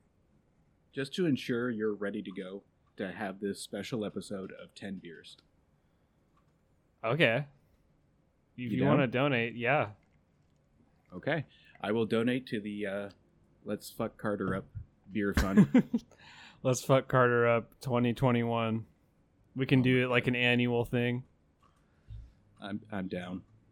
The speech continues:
Speaker 1: Well, depending on, we don't wanna do annual because we've been doing this for, what, five weeks? And you're already, like, that much behind?
Speaker 2: <laughs>
Speaker 1: So
Speaker 2: Behind.
Speaker 1: we got <laughs> Shut up.
Speaker 2: <laughs>
Speaker 1: So how about we do this once a month?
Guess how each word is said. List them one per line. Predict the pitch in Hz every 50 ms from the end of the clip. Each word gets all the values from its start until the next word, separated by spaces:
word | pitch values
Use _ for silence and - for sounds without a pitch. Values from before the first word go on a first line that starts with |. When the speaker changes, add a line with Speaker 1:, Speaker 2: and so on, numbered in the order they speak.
| _ _ -
Speaker 1:
Well, | 127 113 104
depending | 98 104 - 151 165 151 117
on, | 98 98 107 104
we | 131
don't | 143 170 175
wanna | 170 147 123
do | 107 107 104 95 101
annual | 120 139 123 95 87 92 101
because | 98 110 98 - 110 104 104
we've | 117 110
been | 120 110 107
doing | 117 127 123 117
this | 113 117 95
for, | - - 110
what, | 104 101 92 92 - - - - -
five | 107 107 113 117 107 101
weeks? | 107 120 160 - - - - - - - - - - - - - - - - - - - - - - -
And | 120 120
you're | 120 120
already, | 120 117 120 120 117
like, | 110 107 107 101 - - - - - - - - - - - - - - - - - - -
that | - 120 117 - 127
much | 123 113 - -
behind? | - 110 92 107 107 113 123 143 160 - - _ _ _ _ _ _ _ _ _ - - - - - - - - - - - - - -
Speaker 2:
<laughs> | - - 151 120 - -
Speaker 1:
So | - - 107
Speaker 2:
Behind. | 104 104 104 104 98 98 98
Speaker 1:
we | 98 127
got | 143 139 139 - - - _ _ _ - - - 156
<laughs> | 143 120 131 117 - - - - 113 95 98 - _ _ _ _ -
Shut | - - - - -
up. | - - - _ - - 123 - - -
Speaker 2:
<laughs> | 151 139 - - 160 - - - _ _ _ _ _ _ _ _ _ _ - - - _ _ -
Speaker 1:
So | - - 120
how | 143 165
about | 202 196
we | 180 160
do | 156 156
this | 147 139 - -
once | 127 120 120 -
a | - 107
month? | 95 98 101 -